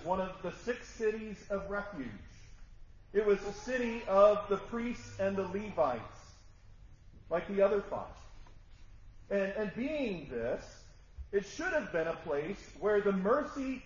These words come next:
and knowledge of God dwelt abundantly and flourished. But what have we seen time and again? It wasn't only the people that were walking away from God, and the priests were doing the right thing, and they were calling them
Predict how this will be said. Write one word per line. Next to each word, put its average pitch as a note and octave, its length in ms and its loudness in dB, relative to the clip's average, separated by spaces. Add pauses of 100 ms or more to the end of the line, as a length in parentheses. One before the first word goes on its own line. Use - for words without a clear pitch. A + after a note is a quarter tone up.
(140)
and G3 280 4
knowledge B3 440 6
of G3+ 200 2
God F3 320 2 (160)
dwelt C4 340 6
abundantly G#3 800 4 (200)
and G3+ 200 6 (100)
flourished. C#4 580 4
But G#3+ 160 4
what C4 140 8
have C#4+ 140 2
we C4 160 -2
seen C4+ 460 -2
time B3 340 2
and G#3+ 100 -2
again? A3+ 240 2 (240)
It G#3 160 6
wasn't C4+ 420 10
only A#3+ 340 6
the G3+ 120 2
people B3 580 2
that F#3 160 4
were F#3 120 2
walking F#3 420 6
away D#3+ 280 0
from E3 260 -8
God, E3+ 320 4 (280)
and G#3+ 140 2
the - 80 2
priests E4+ 540 -4
were F#3 140 0
doing E3+ 340 0
the D#3+ 60 -6
right E3+ 340 2
thing, F#3 180 -4
and F#3 160 -6
they A3+ 240 -4
were D4+ 120 -4
calling F3+ 360 -2
them F3+ 160 -2